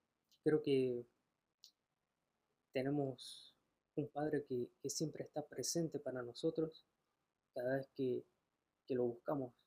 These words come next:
de todo corazón. Entonces, eh,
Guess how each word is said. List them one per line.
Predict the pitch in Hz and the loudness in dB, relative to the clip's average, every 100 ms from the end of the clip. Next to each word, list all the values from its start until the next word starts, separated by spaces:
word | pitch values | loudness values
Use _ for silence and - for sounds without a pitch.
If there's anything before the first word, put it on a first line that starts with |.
| _ | _
de | 127 127 | -6 -4
todo | 127 117 | -2 -4
corazón. | 127 123 - 131 131 _ _ _ _ _ _ _ _ _ _ _ | -6 -12 -14 -14 -20 _ _ _ _ _ _ _ _ _ _ _
Entonces, | 170 170 170 151 147 _ _ _ _ _ _ _ _ _ _ _ | 0 2 2 2 0 _ _ _ _ _ _ _ _ _ _ _
eh, | 143 139 131 127 | -2 -2 -2 -4